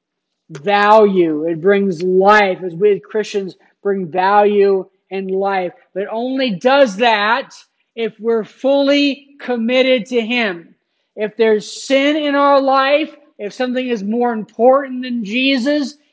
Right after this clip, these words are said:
in our life, whether it's relationships or, or, uh, possessions,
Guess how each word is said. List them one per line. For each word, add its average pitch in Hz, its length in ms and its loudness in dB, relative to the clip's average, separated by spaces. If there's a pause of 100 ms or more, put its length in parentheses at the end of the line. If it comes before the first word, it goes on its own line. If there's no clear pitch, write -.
in 262 200 -2
our 269 240 4
life, 262 480 4
whether 233 320 -4
it's 214 140 -10
relationships 240 1080 -2 (340)
or, 208 540 4
or, 208 520 -4
uh, 190 220 0
possessions, 247 880 -4